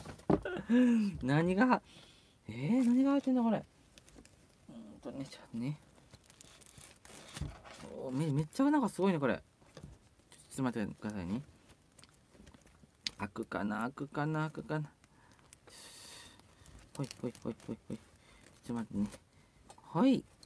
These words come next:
えーっとね。えー、なにこれ？あ、ベトナムのあれだから、あの、よくベトナムに行くって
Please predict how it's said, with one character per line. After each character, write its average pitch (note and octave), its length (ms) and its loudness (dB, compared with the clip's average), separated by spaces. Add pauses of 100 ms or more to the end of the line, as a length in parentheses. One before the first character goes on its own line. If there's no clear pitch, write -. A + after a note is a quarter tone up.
(140)
え - 40 -10
ー - 180 -8
っ - 40 -12 (100)
と F#2 60 -10
ね。 G2+ 200 -2 (2500)
え F4 60 4
ー、 A4+ 580 2
な G4 100 2
に G4 100 -2
こ F#4+ 140 6
れ？ D4+ 640 10 (1800)
あ、 A3+ 180 8 (500)
ベ A3 140 8
ト G4+ 100 8
ナ A4 140 4
ム G#4+ 200 4
の G#4 120 8
あ G#4 40 8
れ G4+ 100 8
だ G4+ 100 8
か G3+ 180 6
ら、 G3+ 120 12
あ F#3 60 10
の、 E3+ 260 2 (300)
よ G4 120 10
く D#4 80 4
ベ A3 120 8
ト C#4+ 100 4
ナ F#4 100 10
ム F#4 100 6
に F#4 140 6
行 A#3 40 -6
く F#4 100 8
っ - 20 8
て - 60 -8